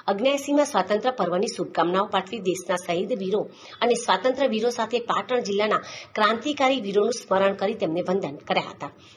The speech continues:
કલેક્ટર શ્રી તુષાર ભટ્ટે જણાવ્યું હતું કે વડાપ્રધાન શ્રી નરેન્દ્રભાઈ મોદીની દીર્ઘ દ્રષ્ટિથી આજે ગુજરાત દેશના વિકાસનું ગ્રોથ એન્જિન બન્યું છે. રાજ્યના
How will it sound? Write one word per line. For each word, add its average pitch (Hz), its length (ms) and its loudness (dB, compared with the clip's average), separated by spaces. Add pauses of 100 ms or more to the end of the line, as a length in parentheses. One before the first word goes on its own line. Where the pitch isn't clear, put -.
(100)
કલેક્ટર 180 320 2
શ્રી 185 260 -2 (320)
તુષાર 254 300 2
ભટ્ટે 254 260 2
જણાવ્યું 202 440 0
હતું 262 160 -6
કે 269 100 -2
વડાપ્રધાન 180 520 0
શ્રી 247 240 -2 (360)
નરેન્દ્રભાઈ 269 520 4
મોદીની 214 420 2 (360)
દીર્ઘ 285 440 2
દ્રષ્ટિથી 240 540 0
આજે 196 260 0
ગુજરાત 190 480 -2
દેશના 208 400 2
વિકાસનું 190 680 -2
ગ્રોથ 233 280 0 (160)
એન્જિન 185 300 2
બન્યું 151 220 -4
છે. 147 180 -6 (480)
રાજ્યના 240 460 2